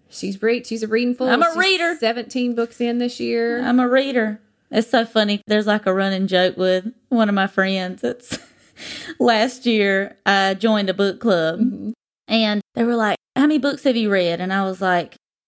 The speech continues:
Speaker 2: "Probably, like, one," you know, like, I'm really not a, a big reader. And they were asking what my goal was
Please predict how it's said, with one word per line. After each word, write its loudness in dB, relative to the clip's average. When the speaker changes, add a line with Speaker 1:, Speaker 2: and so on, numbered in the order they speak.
Speaker 2:
"Probably, 0
like, 0
one," -2
you 2
know, 2
like, 0
I'm 2
really 0
not 2
a, 2
a 0
big 0
reader. -2
And 0
they 2
were 2
asking 0
what 2
my 0
goal 2
was 0